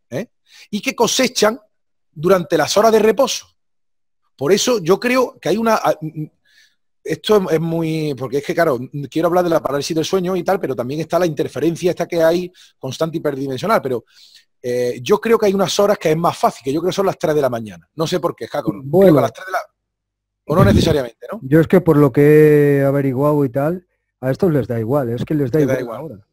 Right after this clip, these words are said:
Speaker 2: Sí, que a ellos les da igual. Lo que pasa es que a esas horas, claro, como se ve que hay una franja que la cruzan más fácilmente, pero yo por lo que he visto es que a cualquier hora te lo pueden hacer. Da igual, ¿eh?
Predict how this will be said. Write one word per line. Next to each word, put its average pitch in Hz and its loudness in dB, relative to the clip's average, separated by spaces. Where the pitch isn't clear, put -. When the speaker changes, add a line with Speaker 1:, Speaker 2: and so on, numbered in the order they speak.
Speaker 2:
Sí, 165 2
que 139 2
a 131 -2
ellos 175 4
les 160 2
da 151 2
igual. 135 2
Lo 123 0
que 127 -4
pasa 208 -4
es 147 0
que 185 6
a 180 6
esas 180 -2
horas, 196 0
claro, 156 4
como 131 0
se 135 -2
ve 151 4
que 180 2
hay 170 6
una 151 4
franja 170 -2
que 135 2
la 135 0
cruzan 160 0
más 143 0
fácilmente, 131 -4
pero 127 -2
yo 151 2
por 156 -2
lo 139 0
que 160 -2
he 156 0
visto 202 0
es 175 -4
que - -4
a 135 0
cualquier 127 -2
hora 143 -2
te 139 -8
lo 127 -6
pueden 127 -4
hacer. 123 -12
Da 135 -4
igual, 127 -4
¿eh? 165 -10